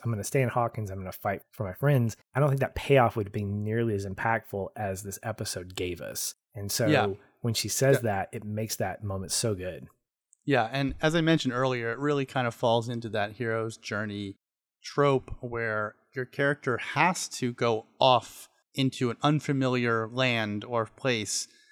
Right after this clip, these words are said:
Speaker 2: to discover themselves, to kind of be put to the test. And if they come through that experience successfully, they will be changed and ready to return home to take on the real threat.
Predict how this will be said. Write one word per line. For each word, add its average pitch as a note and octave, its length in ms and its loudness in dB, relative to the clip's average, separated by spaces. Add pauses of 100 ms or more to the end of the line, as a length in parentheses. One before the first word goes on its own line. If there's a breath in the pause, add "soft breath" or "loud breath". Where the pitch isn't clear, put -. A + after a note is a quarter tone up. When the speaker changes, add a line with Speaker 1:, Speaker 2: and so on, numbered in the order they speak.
(280 soft breath)
Speaker 2:
to B2+ 140 0
discover B2+ 560 2
themselves, A2 720 0
to - 180 -18
kind C3+ 120 0
of A2+ 180 -8
be B2 140 -10
put - 240 -4
to B2+ 80 -16
the G#2+ 100 -6
test. - 560 -4 (380 soft breath)
And G#2+ 280 -4
if B2+ 140 -10
they A2+ 100 -4
come C#3 380 -4
through D3 240 0
that C3+ 160 2
experience A2 880 -6 (280)
successfully, A#2 1040 -2 (320)
they B2+ 100 -2
will A#2+ 120 -2
be A#2 140 -8
changed C3 800 0
and A#2 200 -4
ready B2 280 2
to A#2 120 -10
return A#2 500 -2
home G#2+ 540 -2 (220)
to A2 340 -6 (140)
take B2+ 320 -2
on G#2 420 -2 (180)
the B2 120 0
real A#2+ 320 0
threat. - 500 -8